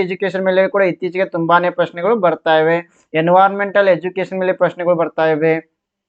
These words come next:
so policy, governance and administration ಮೇಲೆ ಕೂಡ ಪ್ರಶ್ನೆಗಳು ಬರ್ತಾ ಇವೆ. So ಈ, ಈ ರೀತಿ ಈ ಯೂನಿಟ್ ಕೂಡ ಐದು ಪ್ರಶ್ನೆಗಳನ್ನು ತಂದು ಕೊಡ್ತಾ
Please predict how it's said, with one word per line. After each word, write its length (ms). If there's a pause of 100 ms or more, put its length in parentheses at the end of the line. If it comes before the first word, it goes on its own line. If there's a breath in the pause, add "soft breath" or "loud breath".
(420)
so 40 (220)
policy, 480 (200)
governance 600
and 120 (360)
administration 760
ಮೇಲೆ 240
ಕೂಡ 100 (140)
ಪ್ರಶ್ನೆಗಳು 400 (180)
ಬರ್ತಾ 300 (100)
ಇವೆ. 220 (380)
So 80 (120)
ಈ, 60 (220)
ಈ 20 (100)
ರೀತಿ 220 (160)
ಈ 100
ಯೂನಿಟ್ 300
ಕೂಡ 100 (200)
ಐದು 200
ಪ್ರಶ್ನೆಗಳನ್ನು 400
ತಂದು 200
ಕೊಡ್ತಾ 180